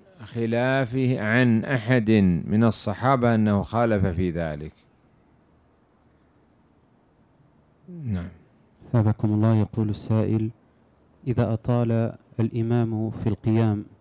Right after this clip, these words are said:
Speaker 2: هل يجوز لنا الانصراف؟ وإذا يجوز الانصراف، هل ننصرف بت-، بالتسليم أم بدونه؟
Speaker 1: اختلف العلماء في النوافل، هل يجوز قطعها أو لا يجوز؟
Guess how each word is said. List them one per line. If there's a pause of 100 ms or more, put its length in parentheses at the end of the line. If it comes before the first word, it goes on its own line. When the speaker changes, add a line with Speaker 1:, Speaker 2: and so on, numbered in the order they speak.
(720)
Speaker 2:
هل
يجوز
لنا
الانصراف؟
وإذا
يجوز
الانصراف،
هل
ننصرف (320)
بت-، (120)
بالتسليم
أم
بدونه؟ (1600)
Speaker 1:
اختلف
العلماء (100)
في
النوافل،
هل
يجوز
قطعها (220)
أو
لا
يجوز؟